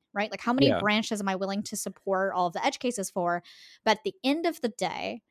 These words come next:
Speaker 1: right, I have limited time, money, and <laughs> resources to contribute to this.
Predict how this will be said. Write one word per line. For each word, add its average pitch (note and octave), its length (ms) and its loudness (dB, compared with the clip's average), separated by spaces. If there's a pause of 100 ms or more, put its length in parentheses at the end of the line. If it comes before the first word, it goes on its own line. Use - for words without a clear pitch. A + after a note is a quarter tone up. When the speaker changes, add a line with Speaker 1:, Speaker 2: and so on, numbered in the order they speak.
(160)
Speaker 1:
right, G3 180 2
I G3 120 4
have G3 260 2
limited F#3+ 560 2
time, A3+ 380 0
money, F#3+ 240 -4
and F3 140 -8
<laughs> G3+ 320 -2
resources G3+ 320 -2
to - 80 -8
contribute D4+ 440 -4
to A#3 80 -2
this. G3+ 160 0